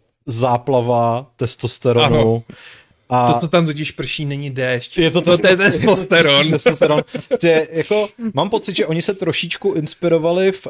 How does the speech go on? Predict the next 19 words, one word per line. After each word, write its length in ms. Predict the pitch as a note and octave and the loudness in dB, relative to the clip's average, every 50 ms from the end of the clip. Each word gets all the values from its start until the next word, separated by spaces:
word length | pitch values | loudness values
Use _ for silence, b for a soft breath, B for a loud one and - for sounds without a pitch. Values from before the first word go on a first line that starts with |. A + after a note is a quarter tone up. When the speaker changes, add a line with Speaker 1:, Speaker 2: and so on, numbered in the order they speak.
| - C#3+ | -12 -8
Speaker 1:
Mortal 480 | C#3 C#3 D3 D3+ D#3 D3+ E3 E3+ G3 F#3+ | -4 -2 -2 -2 -2 -2 0 -2 0 -2
Kombatu 480 | - E3+ D3+ D3+ D3 D#3 D3+ - F#3 | -2 -4 -4 -2 -2 -2 -2 -2 -4
ne 200 | E3+ D#3 D#3+ E3+ | -2 0 0 0
brutalitou, 680 | D#3+ D#3+ D#3+ C#3+ - D3+ C#3+ C#3 C3+ - C3+ C3 C#3+ - | 0 -2 -4 -4 -2 -2 -2 -2 -2 -2 0 -2 0 0
ale 140 | C3 C3+ C3+ | 0 -2 -2
takovýma 340 | C#3 - D3+ D3 D3 C#3+ | -2 -4 -4 -4 -4 -4
těma 240 | C#3 - D3+ D#3+ E3 | -4 -4 -4 -4 -4
zpomalenýma 760 | - - - - C#3+ C#3 C#3+ C#3+ C#3+ C#3+ C#3+ D3 D3 D#3+ D#3+ | -6 -6 -6 -6 -4 -2 0 0 0 0 -2 -2 -2 -2 -2
záběrama 840 | D3 D#3 C#3 C3+ C3+ C#3+ C#3 C#3 C#3+ C#3+ C#3+ D3 D3 D3 D3 D3+ D3+ - | -2 0 -2 -2 0 0 0 0 0 0 -2 -2 0 0 0 -2 -4 -4
na 160 | C3+ C#3 C3+ | -4 -6 -4
určitý 380 | - C3+ C3+ - - C#3+ D3 | -4 -6 -6 -6 -8 -8 -8
části 400 | - - E3 D3 C#3 - - E3+ | -6 -4 -2 -2 -2 -4 -8 -10
těla 220 | - - D3+ C3+ C3+ | -4 -2 -2 0 0
a 100 | A#2 B2+ | -2 -2
ten 180 | - D#3+ D#3 | -4 -2 -2
moment, 340 | D#3 D3 C3+ C3+ C#3 C#3+ D3 | -2 -2 -2 -2 -2 -4 -4
kdy 200 | C#3+ C#3 C3+ C3 | -4 -6 -6 -4
tam 200 | - D3 D3 D3 | -4 -4 -4 -4
prostě 460 | - D3 D3 - - - D#3+ D#3 E3 | -4 -4 -4 -4 -4 -2 -2 -2 -2